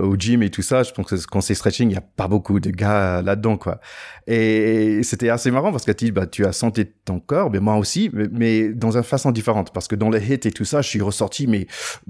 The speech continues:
pas gonflé, mais waouh, yeah, j'ai bien senti mes muscles, j'ai bien bougé, je me sens fort. Et là, dans le stretching, c'était un peu l'opposé, dans le sens que j'ai senti tout le reste, en <laughs> fait, tous les parties qui étaient pas des muscles,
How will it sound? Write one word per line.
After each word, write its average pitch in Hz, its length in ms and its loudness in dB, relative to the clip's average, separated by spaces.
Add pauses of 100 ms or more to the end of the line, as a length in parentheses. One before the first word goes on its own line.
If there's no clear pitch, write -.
(220)
pas 120 100 -2
gonflé, 123 520 2
mais 107 120 2
waouh, 107 400 2
yeah, 107 220 4
j'ai 95 120 -4
bien 107 280 0
senti 113 320 0
mes 104 100 4
muscles, 113 300 2
j'ai 104 100 0
bien 104 240 2
bougé, 101 380 2
je 95 120 -2
me 95 80 0
sens 92 280 -2
fort. 123 500 0 (540)
Et 104 120 0
là, 147 240 2
dans 110 100 -2
le 101 60 0
stretching, 226 400 0
c'était 104 400 0
un 104 60 2
peu 214 180 0
l'opposé, 120 420 2
dans 135 100 2
le 110 60 2
sens - 180 -2
que - 100 -4
j'ai 107 120 2
senti 120 340 -2
tout 214 140 -2
le 165 60 2
reste, 127 280 0
en 104 80 2
<laughs> - 0 -
fait, 123 640 -2
tous 202 100 0
les 170 80 4
parties 143 300 0
qui 127 80 0
étaient 110 160 0
pas 202 240 -2
des 160 100 2
muscles, 151 380 0